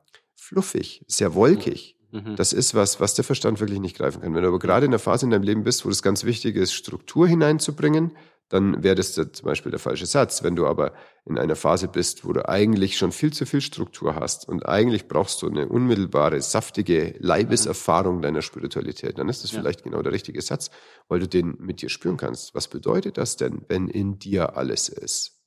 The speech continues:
Speaker 2: Ja.
Speaker 1: Das bedeutet extrem viel, wie du deinen Körper pflegst, zum Beispiel.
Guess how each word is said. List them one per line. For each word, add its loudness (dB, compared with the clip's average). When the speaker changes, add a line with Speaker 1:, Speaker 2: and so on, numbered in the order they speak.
Speaker 2:
Ja. -14
Speaker 1:
Das 0
bedeutet 0
extrem 0
viel, 4
wie 0
du -2
deinen 2
Körper -2
pflegst, -8
zum -4
Beispiel. -2